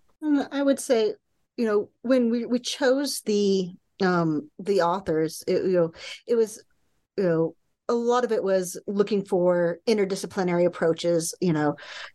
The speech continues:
where, you know, who haven't we heard from yet? Um, w-, you know, who are the experts in the field? But also who's, who's been to Rwanda, um, who, who is, who's been there, who's been on the ground conducting the research,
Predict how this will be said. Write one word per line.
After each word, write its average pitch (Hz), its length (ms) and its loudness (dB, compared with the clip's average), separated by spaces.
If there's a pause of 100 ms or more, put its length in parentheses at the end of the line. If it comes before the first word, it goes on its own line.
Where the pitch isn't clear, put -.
(220)
where, 214 600 2
you 190 80 -4
know, 175 180 0
who 240 180 0
haven't 196 320 0
we 190 100 0
heard 170 260 2
from 170 300 0
yet? 160 540 0 (360)
Um, 165 720 2
w-, 175 220 -2 (100)
you 190 100 0
know, 175 100 0
who 208 140 -2
are 202 80 0
the 190 140 0
experts 170 380 -4
in 180 60 0
the 165 100 0
field? 170 340 -2 (180)
But 311 100 2
also 330 220 2
who's, 359 240 0 (240)
who's 277 160 0
been 247 160 2
to 240 80 0
Rwanda, 208 800 -2
um, 175 220 2
who, 202 340 0
who 214 120 0
is, 202 160 6
who's 214 320 0
been 220 280 2
there, 196 400 0 (360)
who's 202 140 -4
been 233 140 2
on 220 100 0
the 208 60 -2
ground 190 580 0
conducting 196 400 0
the 185 80 0
research, 180 800 0